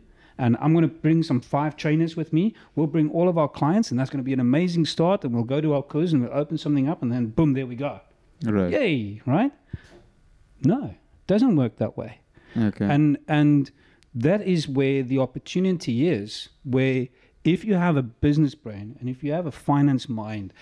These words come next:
Speaker 1: and you've got people that understand the tech and understand that it's gonna be, take time to develop something sustainable that's gonna change the industry.
Speaker 2: Right.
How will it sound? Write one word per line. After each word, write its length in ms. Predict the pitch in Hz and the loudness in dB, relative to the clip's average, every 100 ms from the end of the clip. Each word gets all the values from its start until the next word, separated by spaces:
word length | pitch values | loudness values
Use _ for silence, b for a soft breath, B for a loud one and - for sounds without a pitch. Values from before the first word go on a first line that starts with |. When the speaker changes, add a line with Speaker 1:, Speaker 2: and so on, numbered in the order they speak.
| B B | B B
Speaker 1:
and 120 | 143 | 0
you've 260 | 139 120 - | 2 0 0
got 280 | 147 160 - | 0 0 -2
people 240 | 151 160 | -4 -2
that 100 | 131 | -2
understand 600 | 127 127 120 - 135 139 | 0 -2 -2 -4 0 2
the 60 | 139 | 0
tech 340 | - 135 123 | -2 -6 -6
and 120 | 110 110 | -4 0
understand 540 | 120 113 - 143 135 | 0 0 -2 2 2
that 80 | 127 | 0
it's 100 | - | 0
gonna 140 | 127 | 0
be, 140 | 120 117 _ _ | 0 -2 _ _
take 260 | - - - | -2 -2 -4
time 380 | 131 123 123 120 | -2 2 2 0
to 140 | 123 | -2
develop 440 | 110 104 127 139 | -4 -2 -2 -2
something 420 | - 123 120 - 123 | -4 -2 -2 0 -2
sustainable 840 | - - - 135 147 127 107 101 B B B | -2 -8 -2 2 4 2 0 -6 B B B
that's 140 | 135 131 | -6 0
gonna 200 | 147 123 | 0 0
change 520 | - - 165 180 156 - | -8 -2 0 2 -2 0
the 100 | 131 | 2
industry. 480 | 156 139 - - - _ _ _ _ | 4 2 -6 -18 -20 _ _ _ _
Speaker 2:
Right. 300 | 113 98 90 | -2 0 -2